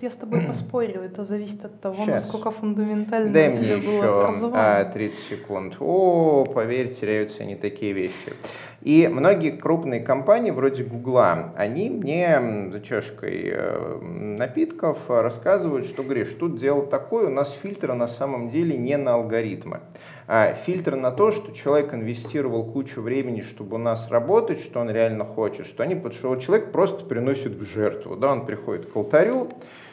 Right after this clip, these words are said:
Speaker 2: берет большой ритуальный нож и приносит в жертву три, э, три месяца просто вот зубрежки, чтобы подготовиться к собеседованию в Google. Тем самым он показывает свою мотивацию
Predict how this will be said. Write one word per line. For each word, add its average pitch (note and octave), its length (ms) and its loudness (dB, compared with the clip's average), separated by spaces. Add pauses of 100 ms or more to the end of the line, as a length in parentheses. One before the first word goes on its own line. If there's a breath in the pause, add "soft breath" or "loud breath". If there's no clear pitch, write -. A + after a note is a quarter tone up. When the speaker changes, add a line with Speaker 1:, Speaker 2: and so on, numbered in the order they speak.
(120)
Speaker 2:
берет A#2+ 340 6
большой A#2 460 2
ритуальный A#2+ 600 6
нож C4 500 6
и G3+ 140 4
приносит C#3 560 4
в A2 60 -4
жертву A#2+ 440 4
три, B2+ 480 -2
э, C#3+ 80 4
три C#3+ 240 0
месяца B2 580 -2
просто A2+ 440 -4
вот F#2+ 260 -2
зубрежки, D3 760 0 (340 loud breath)
чтобы E3+ 340 -2
подготовиться A#2 720 0
к - 40 -14
собеседованию G#2 840 -4
в A2 120 -6
Google. A3 380 0
Тем B2+ 220 -4
самым B2+ 420 0
он A2 60 -10
показывает A2 540 0
свою A#2+ 240 0
мотивацию D#4+ 840 -2